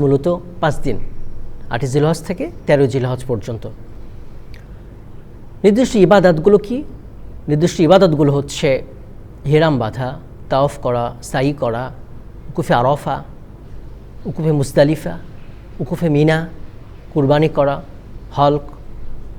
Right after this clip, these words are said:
কসর ইত্যাদি ইত্যাদি। উমরা, উমরা এটাও আরবি শব্দ, এর অর্থ হচ্ছে ভ্রমণ করা, ট্রাভেল, জিয়ারা, জিয়ারত করা,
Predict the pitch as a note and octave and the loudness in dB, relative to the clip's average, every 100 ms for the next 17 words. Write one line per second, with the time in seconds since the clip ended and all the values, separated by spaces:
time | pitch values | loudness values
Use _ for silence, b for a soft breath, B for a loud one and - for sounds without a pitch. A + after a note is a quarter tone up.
0 | - - C3 D3 B2+ - - D3+ - C#3+ | -6 -2 -2 0 -2 -6 -8 -8 0 2
1 | C3 A#2 - A#2+ F#2+ - - - - - | 2 0 -2 -6 -6 -12 -16 -16 -16 -16
2 | - B B B D3 D3+ E3 B3 - - | -16 B B B 2 6 6 4 -4 -14
3 | - B B B B - F3 G3+ A#3+ A#3+ | -16 B B B B 0 4 6 8 6
4 | D#3 C#3 C#3 A2 A2+ - - - - - | 6 2 -2 -4 -6 -12 -14 -18 -18 -2
5 | C#3+ E3+ G3+ G3 E3 D3+ E3+ D#3+ C#3+ A2+ | 0 2 -2 -2 0 4 4 4 2 2
6 | F3 D#3 C3+ G2+ A#2 C#3+ D3+ A#2+ G#2 - | 0 -2 -2 -6 -4 4 4 4 -4 -8
7 | B2 D#3+ C#3 - - - | 4 4 4 0 -8 -10